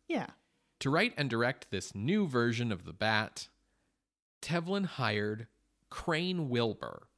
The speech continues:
Speaker 2: a very old hand at this sort of thing. Very old.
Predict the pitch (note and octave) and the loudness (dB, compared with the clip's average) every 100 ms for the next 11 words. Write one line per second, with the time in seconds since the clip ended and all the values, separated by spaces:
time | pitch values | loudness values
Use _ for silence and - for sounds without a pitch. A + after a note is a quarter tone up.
0 | _ _ _ _ _ G#2 F#2+ F#2 G2+ C3 | _ _ _ _ _ -10 -10 -10 -4 0
1 | C#3 D3 D3+ D3+ - A2+ A2 A2 - G2 | 2 2 0 -2 -2 0 0 -2 -4 -4
2 | E2+ A#1+ - - - E2 A1+ B1 - D2+ | -6 -10 -16 -14 -10 -10 -12 -16 -14 -14
3 | - G1+ _ _ _ _ _ _ _ _ | -14 -18 _ _ _ _ _ _ _ _
4 | _ _ A#2+ A2+ F2 C#2+ - G1+ - | _ _ -2 -2 -2 -10 -14 -16 -20